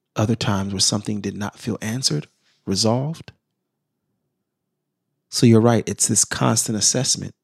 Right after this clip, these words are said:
of my lived experiences. And I,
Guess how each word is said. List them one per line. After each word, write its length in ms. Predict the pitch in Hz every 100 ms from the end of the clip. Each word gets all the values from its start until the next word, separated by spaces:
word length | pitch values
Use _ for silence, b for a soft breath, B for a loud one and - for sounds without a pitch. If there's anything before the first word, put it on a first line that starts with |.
| _ _ _ _ _ _ _ -
of 120 | 104
my 140 | 98
lived 260 | 98 101 101
experiences. 1000 | 101 - 107 101 101 107 - 117 - - _ _ _ _ _ _ _ _ _ _ _ _ _ -
And 160 | 120
I, 140 | 117